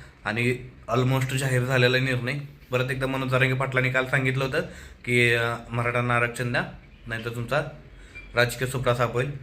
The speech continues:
पण मला नाही वाटत देवेंद्र फडणवीस किंवा एकनाथ शिंदे हे आरक्षण देण्याच्या मूडमध्ये,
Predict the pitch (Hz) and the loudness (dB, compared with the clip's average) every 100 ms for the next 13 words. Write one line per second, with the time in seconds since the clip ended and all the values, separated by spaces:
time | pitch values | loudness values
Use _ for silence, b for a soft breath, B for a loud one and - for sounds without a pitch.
0 | B B - - 131 131 127 139 147 123 | B B -8 0 2 4 4 4 4 2
1 | 123 - - 127 131 127 127 131 127 127 | 0 -8 -12 -2 2 2 2 0 0 -2
2 | 127 123 117 110 98 - 113 135 131 131 | 0 2 2 2 -2 -6 -6 -2 0 0
3 | 127 127 127 127 - 123 147 156 143 143 | 2 2 2 0 0 0 2 0 0 2
4 | 139 131 135 | 2 2 0